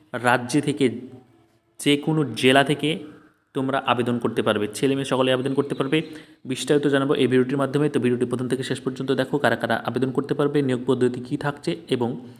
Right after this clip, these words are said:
বিস্তারিত তথ্য এই ভিডিওটিতে জানাবো। তো চলো শুরু করা যাক।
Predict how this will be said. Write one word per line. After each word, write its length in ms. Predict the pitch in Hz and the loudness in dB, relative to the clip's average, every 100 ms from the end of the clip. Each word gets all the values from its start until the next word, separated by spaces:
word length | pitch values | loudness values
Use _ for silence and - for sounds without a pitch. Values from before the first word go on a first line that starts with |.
| - _ _ _ _ _ _ _ _ _ _ _ 135 | -20 _ _ _ _ _ _ _ _ _ _ _ -6
বিস্তারিত 400 | 139 - 151 156 | 0 4 4 4
তথ্য 340 | 147 135 - | 0 0 -2
এই 180 | - 120 | 2 2
ভিডিওটিতে 400 | 117 113 127 151 | 2 0 0 2
জানাবো। 300 | 120 98 101 - - | 2 2 -4 -12 -10
তো 80 | 120 | 0
চলো 220 | 139 127 | 4 4
শুরু 180 | 127 135 | 2 2
করা 140 | 110 | 2
যাক। 160 | 95 | 0